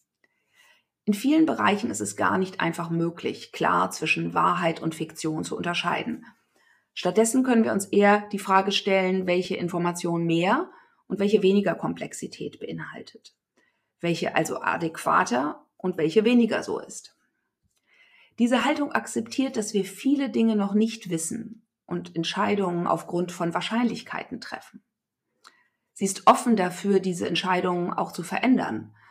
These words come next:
wenn bessere Informationen zutage kommen. Die vielen Perspektivwechsel rund um Corona führten im Retreat dazu,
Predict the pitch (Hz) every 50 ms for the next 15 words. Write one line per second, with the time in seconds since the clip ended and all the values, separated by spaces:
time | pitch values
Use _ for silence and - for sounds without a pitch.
0 | _ _ - 175 170 170 165 - 180 190 - 175 - - 175 185 208 202 - -
1 | 180 170 170 170 190 196 196 - - - 202 185 190 185 - - - - - -
2 | - - _ _ _ _ _ _ _ _ _ _ _ _ _ _ _ _ _ -
3 | - _ - - _ _ - - - _ _ - 240 226 - - 320 370 359 330
4 | 311 269 262 247 - 240 226 - - - - 277 254 - 185 - - - 165 170
5 | 165 220 277 320 - 247 254 247 - 233 220 202 208 214 214 196 185 185 190 -
6 | - - 240 247 247 233 196 190 185 185 185 196 196 - - 311 - - - 214
7 | 202 - - - 208 233 302 -